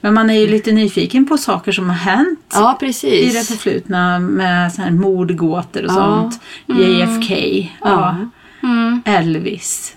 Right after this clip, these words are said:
Speaker 2: Ja.
Speaker 3: Mm.
Speaker 1: Men det, då blir det ju så här sensationsgrej.
Speaker 3: Mm.
Speaker 1: Det blir ju, det känns ju som det blir fel energi i det.
Speaker 2: Ja, det kan ju bli det kanske.
Speaker 3: Ja.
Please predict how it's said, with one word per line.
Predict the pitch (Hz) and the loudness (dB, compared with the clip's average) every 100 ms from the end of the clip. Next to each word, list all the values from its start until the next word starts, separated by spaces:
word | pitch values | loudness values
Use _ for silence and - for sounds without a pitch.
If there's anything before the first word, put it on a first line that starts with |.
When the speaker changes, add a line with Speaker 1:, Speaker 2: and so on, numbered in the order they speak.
| _ | _
Speaker 2:
Ja. | - 175 | -6 -4
Speaker 3:
Mm. | 247 240 233 233 240 _ _ _ | 0 -2 -2 -4 -6 _ _ _
Speaker 1:
Men | 294 196 | -4 0
det, | 190 196 | 2 2
då | 190 | 2
blir | 196 240 | 2 4
det | 202 185 | 4 2
ju | 190 | 0
så | 196 | 0
här | 165 170 | 0 0
sensationsgrej. | - 165 175 180 - - 185 185 175 - 175 175 196 240 233 277 302 - - | -2 -2 -2 -6 -8 -2 -2 0 -4 -4 -4 0 2 2 0 0 0 -4 -8
Speaker 3:
Mm. | 262 240 | -2 0
Speaker 1:
Det | 233 | 2
blir | 214 190 185 190 | 2 2 4 2
ju, | 190 | 0
det | - 196 | -2 -4
känns | 202 190 | -2 -2
ju | 190 | -2
som | 190 190 | -4 -6
det | 190 | -2
blir | 202 | -2
fel | 196 185 170 | 0 -2 0
energi | 175 190 208 262 247 202 - | 0 -2 -2 -2 -2 -2 -2
i | |
det. | 196 | 0
Speaker 2:
Ja, | 190 190 | 0 0
det | |
kan | 196 202 190 | -2 -2 -2
ju | 185 | 0
bli | 196 208 | 2 4
det | 190 | 2
kanske. | 170 180 175 - | -2 -6 -6 -2
Speaker 3:
Ja. | 233 220 | 0 0